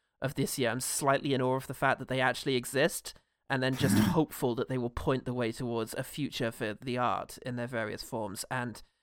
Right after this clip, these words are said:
Speaker 1: this is how to put music in cinemas. This is how you
Speaker 2: Hmm.
Speaker 1: explore an artist visually, and this is how you celebrate an icon. Because I saw the director, Brett Morgan, interviewed, and he said,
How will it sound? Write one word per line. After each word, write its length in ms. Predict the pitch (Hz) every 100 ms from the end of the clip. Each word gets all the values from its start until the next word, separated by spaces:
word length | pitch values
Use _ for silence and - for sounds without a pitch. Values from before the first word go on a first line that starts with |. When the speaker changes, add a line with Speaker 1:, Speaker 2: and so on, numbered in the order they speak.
| _ _
Speaker 1:
this 340 | 165 175 - -
is 160 | 151 -
how 180 | 156
to 80 | 147
put 200 | - 143
music 360 | 127 117 123 120
in 100 | 107
cinemas. 540 | - 101 90 82 - - _ _ -
This 160 | 143
is 100 | 151
how 160 | - 135
you 180 | 139 113
Speaker 2:
Hmm. 60 |
Speaker 1:
explore 380 | 107 98 156 127
an 60 | 127
artist 340 | 123 - 156
visually, 460 | 175 170 143 156 147
and 140 | 131
this 160 | 135 -
is 100 | -
how 200 | 139 135
you 140 | 123
celebrate 600 | 123 139 127 113 113 - - _ _ _
an 120 | 170 -
icon. 560 | 175 220 - 135 - -
Because 200 | - 180
I 40 |
saw 160 | 180 269
the 80 | 220
director, 400 | 185 202 - 135
Brett 240 | 151 -
Morgan, 260 | 151 139 135
interviewed, 480 | 165 143 120 110 - _ _
and 100 | 175
he 80 | 180
said, 400 | 180 220 220 170